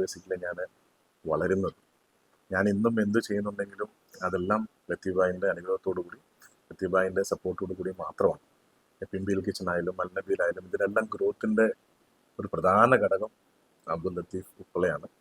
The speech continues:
ഒരു, എനിക്കൊരു യൂണിവേഴ്സിറ്റിയാണ്. ഒരു, ഒരുപാട് കാര്യങ്ങൾ ഇപ്പം ഞാൻ ലത്തീഫായിട്ട് ഒരുപാട് സമയങ്ങൾ ചെലവഴിക്കുന്നു. എപ്പോൾ ചെലവഴിക്കുമ്പോഴും അത് കഴിഞ്ഞ് ഇറങ്ങി വരുമ്പോൾ എനിക്ക് അവിടുന്ന് ഒരു ലെസൺ കിട്ടിയിട്ടുണ്ട്.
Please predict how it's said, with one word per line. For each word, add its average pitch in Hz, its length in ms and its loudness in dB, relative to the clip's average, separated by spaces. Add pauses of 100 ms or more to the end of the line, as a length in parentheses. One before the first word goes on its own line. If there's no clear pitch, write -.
(560)
ഒരു, 104 120 4 (120)
എനിക്കൊരു 131 340 8
യൂണിവേഴ്സിറ്റിയാണ്. 120 600 4 (600)
ഒരു, 90 180 -8
ഒരുപാട് 98 320 4 (100)
കാര്യങ്ങൾ 92 300 -2 (380)
ഇപ്പം 110 220 4
ഞാൻ 113 100 8 (120)
ലത്തീഫായിട്ട് 113 580 6
ഒരുപാട് 113 340 4 (100)
സമയങ്ങൾ 110 360 -4
ചെലവഴിക്കുന്നു. 101 520 -2 (600)
എപ്പോൾ 147 260 6
ചെലവഴിക്കുമ്പോഴും 127 640 8 (240)
അത് 120 100 8 (100)
കഴിഞ്ഞ് 131 320 8
ഇറങ്ങി 117 260 4
വരുമ്പോൾ 98 320 -4 (760)
എനിക്ക് 131 240 8
അവിടുന്ന് 120 280 8
ഒരു 110 100 4
ലെസൺ 101 260 2
കിട്ടിയിട്ടുണ്ട്. - 360 -16